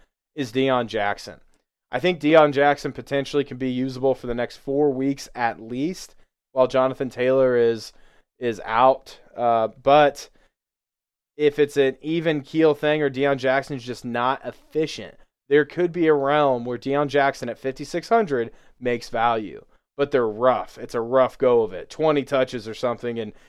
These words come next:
he barely makes value. Guaranteed, no matter the outcome, it,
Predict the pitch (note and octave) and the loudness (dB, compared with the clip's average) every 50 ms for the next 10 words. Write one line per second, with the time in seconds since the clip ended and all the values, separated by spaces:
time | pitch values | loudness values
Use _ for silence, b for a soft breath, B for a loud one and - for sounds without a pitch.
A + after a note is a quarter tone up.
0 | b b - B2 A2 C3 C3 C3+ C3+ C3 C3 B2 B2 A#2+ A2 - A#2 A#2 A2 A2+ | b b -14 -4 0 2 4 4 4 2 2 -2 -2 -6 -6 -4 -2 0 2 2
1 | A2+ A2 G2 E2+ F2+ - b b b b b b b b _ _ _ C#3 D3 E3 | 0 0 -4 -8 -14 -18 b b b b b b b b _ _ _ 4 4 6
2 | F#3 F#3+ F#3 F3+ F3 - - F3 F#3 F3+ D3+ C3 B2 C3 C3 C3+ C3 B2+ C3 C#3+ | 6 4 0 -2 -4 -6 -4 -4 -2 0 -2 -2 0 -2 -2 -2 -2 0 2 4
3 | D3+ E3 F#3 F#3 E3+ D#3+ D#3 C#3+ C#3+ - B2+ C#3+ D#3 D#3 - - C#3+ C3 A#2+ A#2 | 4 4 4 2 2 0 0 -2 -2 0 4 4 4 4 2 -4 -6 -4 -4 -4
4 | A#2 - - B2+ B2+ - | -6 -6 -8 -8 -8 -8